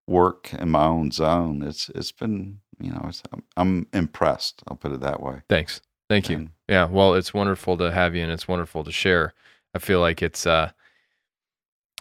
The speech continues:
Speaker 2: I feel like it's a, a gesture of, of gratitude because you, you know, you opened your place to me, and it really has inspired a lot of what's happened
Speaker 1: Ah,
Speaker 2: here.
Speaker 1: gosh,
Speaker 2: So
Speaker 1: that,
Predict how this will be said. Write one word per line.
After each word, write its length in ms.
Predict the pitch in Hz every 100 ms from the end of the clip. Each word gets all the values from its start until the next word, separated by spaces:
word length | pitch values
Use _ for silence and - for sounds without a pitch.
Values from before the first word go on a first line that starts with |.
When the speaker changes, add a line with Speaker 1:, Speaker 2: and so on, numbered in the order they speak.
| _ -
Speaker 2:
I 80 | 101
feel 200 | 104 90
like 200 | 85 85
it's 240 | 85 -
a, 380 | 85 82 80 82 -
a 120 | 92
gesture 600 | 85 92 87 85 80 78 -
of, 120 | 101
of 60 | 90
gratitude 600 | 98 90 85 - 82 78 90 _
because 340 | 92 90 85 87
you, 260 | 85 80 -
you 140 | -
know, 80 | 85
you 220 | 85 90 90
opened 300 | 82 90 87
your 100 | 87
place 320 | 98 90 -
to 80 | 87
me, 200 | 95 92
and 80 | 85
it 80 |
really 240 | 90 95 87
has 260 | 95 87
inspired 500 | 80 - 92 85 82
a 60 | 80
lot 220 | 82 80
of 100 | 78
what's 160 | 82 80
happened 360 | 82 85 80
Speaker 1:
Ah, 40 | 78
Speaker 2:
here. 80 | 78
Speaker 1:
gosh, 160 | 80
Speaker 2:
So 100 | 82
Speaker 1:
that, 200 | 85 87